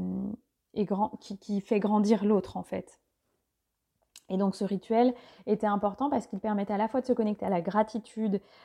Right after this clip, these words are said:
euh, de, de ce qui a été vécu et reçu comme enseignement dans le cadre de la relation, parce que moi j'ai vraiment la conviction que chaque relation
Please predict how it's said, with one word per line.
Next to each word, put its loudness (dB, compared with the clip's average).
euh, 0
de, 0
de -2
ce -4
qui -8
a 0
été 0
vécu -2
et -2
reçu 0
comme -2
enseignement -4
dans -4
le -6
cadre -10
de -2
la -4
relation, -4
parce -14
que -12
moi -6
j'ai -4
vraiment -4
la -4
conviction -12
que -14
chaque -14
relation -8